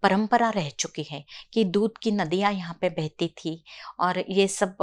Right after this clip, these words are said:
होने के बावजूद भी आज जो हम लोग देखते हैं कि, अ, अ, मालन्यूट्रिशन है, कुपोषण है,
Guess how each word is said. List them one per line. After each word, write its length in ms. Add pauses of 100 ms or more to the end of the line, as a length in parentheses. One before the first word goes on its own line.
(140)
होने 220
के 160
बावजूद 480
भी 120 (140)
आज 200
जो 160
हम 220
लोग 200
देखते 320
हैं 260 (360)
कि, 360
अ, 760 (420)
अ, 160 (120)
मालन्यूट्रिशन 840
है, 360
कुपोषण 600
है, 380